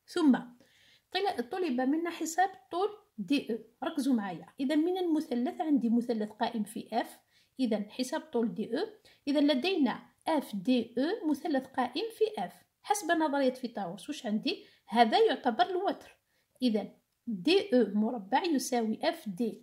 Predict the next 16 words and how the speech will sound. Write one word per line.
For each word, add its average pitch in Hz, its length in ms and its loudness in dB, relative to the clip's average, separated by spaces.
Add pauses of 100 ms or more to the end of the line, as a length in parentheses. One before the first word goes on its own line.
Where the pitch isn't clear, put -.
مربع 220 440 -4
زائد 269 420 -6
اف 294 300 -4
او 339 60 -4 (220)
مربع. 196 480 -4 (340)
إذا 233 300 -2 (320)
اف 359 260 4
دي، 294 420 -2 (500)
اف 339 460 -4
دي 214 440 -2 (260)
شحال 269 300 0
يساوي؟ 226 480 -2 (380)
يساوي 247 340 0
ثلاثة 302 380 0
فاصل - 320 -4
سبعة. 202 480 -8